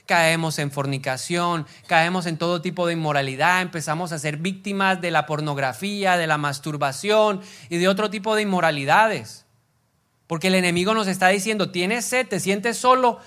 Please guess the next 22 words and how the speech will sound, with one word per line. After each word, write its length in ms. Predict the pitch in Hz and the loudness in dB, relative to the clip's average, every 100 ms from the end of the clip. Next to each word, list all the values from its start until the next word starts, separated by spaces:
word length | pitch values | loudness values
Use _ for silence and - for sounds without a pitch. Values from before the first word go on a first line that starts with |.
| - | -20
eso 380 | 269 190 190 214 | -6 -2 -2 -2
te 140 | 202 165 | 0 4
va 120 | 156 | 4
a 60 | |
saciar". 480 | 156 185 - 202 170 | 4 0 0 2 2
Y 80 | 151 | 2
uno 240 | 180 190 | -2 -2
cree 640 | 240 233 226 208 247 269 - _ _ _ _ _ _ _ | 0 4 4 4 0 -4 -12 _ _ _ _ _ _ _
que 220 | - 180 | -4 -2
el 100 | 175 | -2
pecado 460 | 160 165 - 143 160 | -2 -4 0 0 2
lo 120 | 185 | 0
va 120 | 151 | 0
a 20 | 139 | -2
saciar. 400 | 160 147 220 180 | -6 -4 -2 -2
Uno 260 | 147 160 | -4 -2
le 240 | 180 170 180 | 0 -2 -2
cree 440 | 214 226 214 190 | -2 0 0 2
a 100 | 170 | 2
ese 240 | 165 202 | 2 0
ídolo 380 | 190 202 214 214 | 0 0 0 0
inútil 580 | 208 226 240 185 220 226 | 0 2 0 -2 -6 -8